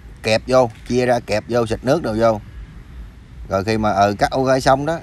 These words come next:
nhưng mà về nó, nó trả qua, nó dư liền. Thì thôi, tốt nhất mình theo tự nhiên đi.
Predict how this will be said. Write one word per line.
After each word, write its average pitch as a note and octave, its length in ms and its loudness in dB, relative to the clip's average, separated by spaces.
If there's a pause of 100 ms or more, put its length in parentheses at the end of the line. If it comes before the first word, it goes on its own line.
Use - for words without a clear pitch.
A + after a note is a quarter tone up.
nhưng B2 140 -6
mà B2 100 -4
về A#2 260 4
nó, D#3+ 100 0
nó D#3+ 140 0 (140)
trả A#2+ 240 4
qua, G#3+ 200 4
nó G3+ 100 2
dư F#3+ 340 4
liền. D#3 320 4 (880)
Thì G#2+ 120 -4
thôi, B2+ 140 6
tốt E3+ 160 2
nhất F#3 120 0
mình D3+ 120 -2
theo C3 100 2
tự B2 120 0
nhiên C3 260 0
đi. B2+ 180 0